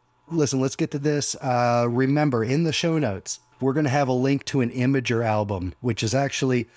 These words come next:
more than just window dressing and pretty pictures. This time, you'll probably wanna look at those because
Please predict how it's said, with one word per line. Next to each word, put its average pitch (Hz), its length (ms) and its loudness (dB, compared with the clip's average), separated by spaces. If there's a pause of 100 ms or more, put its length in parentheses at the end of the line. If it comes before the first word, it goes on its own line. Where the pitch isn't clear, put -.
(180)
more 131 280 2
than 127 180 0
just 117 200 0
window 117 320 2
dressing 107 500 0
and 95 160 -2
pretty 107 220 -2
pictures. 104 480 -4 (300)
This 123 160 -4
time, 117 500 0
you'll 117 140 -4
probably 120 220 2
wanna 113 160 2
look 110 180 0
at 107 80 -4
those 113 260 0
because 107 600 -2